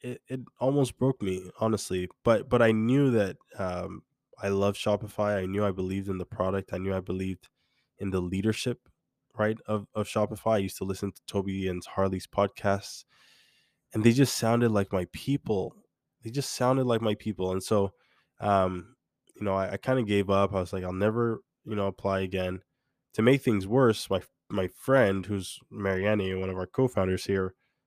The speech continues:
um, she, her husband, or, you know, now husband, had landed a job in, like, twenty eighteen there. She obviously wanted to work there as well, and now does as a recruiter. Um, but then she landed a job in twenty nineteen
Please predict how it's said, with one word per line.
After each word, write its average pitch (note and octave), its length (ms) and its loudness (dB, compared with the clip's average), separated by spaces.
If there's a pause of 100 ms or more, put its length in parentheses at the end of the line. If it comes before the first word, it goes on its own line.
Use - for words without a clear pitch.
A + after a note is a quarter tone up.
um, F#2 340 -2
she, C#3+ 560 -2 (420)
her B2+ 100 4
husband, G#2+ 640 4
or, A2+ 280 -12 (260)
you A2+ 100 -6
know, F2+ 60 -2
now G#2+ 240 4
husband, F#2+ 400 -2 (420)
had G#2+ 160 0
landed A2 320 6
a G2 60 0
job G2+ 340 6
in, F#2+ 100 0
like, F2+ 160 -6
twenty G2+ 280 0
eighteen B2 360 2
there. F#2+ 300 -4 (1300)
She - 220 6
obviously G#2+ 400 8
wanted F#2+ 260 2
to G2 100 -8
work F#2+ 160 -2
there F#2 140 0
as F2 120 -6
well, F#2 240 0
and F#2+ 100 -2
now F#2 160 0
does F#2 380 -2
as F#2 160 -4
a F2+ 80 -4
recruiter. F2+ 520 -6 (280)
Um, F#2 500 -2 (120)
but G#2 100 0
then G#2+ 120 6
she G3+ 220 0
landed B2+ 340 4
a G2 60 -4
job F#2 300 2
in G2 100 -2
twenty A#2+ 240 2
nineteen C#3 540 2